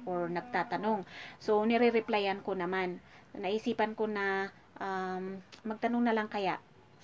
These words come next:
sa bangko yung, yung possible reason na magiging in-, kung bakit nagiging inactive ang card. So, yun ang sinabi nila,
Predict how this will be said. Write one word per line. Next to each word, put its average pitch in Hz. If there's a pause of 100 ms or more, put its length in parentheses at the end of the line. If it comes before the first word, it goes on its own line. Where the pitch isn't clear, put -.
sa 190
bangko 185 (520)
yung, 196 (1040)
yung 196 (760)
possible 202
reason 185
na 180
magiging 180
in-, 180 (200)
kung 202
bakit 185
nagiging 185
inactive 175
ang 160
card. 175 (480)
So, -
yun 240
ang 233
sinabi 190
nila, 175